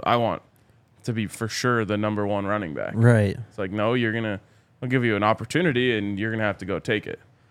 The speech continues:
Speaker 2: I don't think it's about being the number one running back with him. I think it's about being the veteran running back, though,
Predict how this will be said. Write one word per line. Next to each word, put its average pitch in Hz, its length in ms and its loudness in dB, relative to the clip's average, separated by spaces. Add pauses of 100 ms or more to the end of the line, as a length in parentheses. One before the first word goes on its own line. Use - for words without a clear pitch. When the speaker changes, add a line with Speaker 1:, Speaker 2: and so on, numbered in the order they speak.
(460)
Speaker 2:
I 196 60 6
don't 233 100 8
think 165 140 4
it's 120 100 4
about 120 200 6
being 123 160 6
the 113 60 6
number 113 440 4
one 113 420 4
running 170 260 6
back 190 280 4
with 180 120 2
him. 208 260 4
I - 80 4
think 117 200 4
it's - 140 -2
about 110 260 2
being 117 280 4
the 104 120 2
veteran 95 540 0
running 67 240 -10
back, - 320 -14
though, 58 280 -4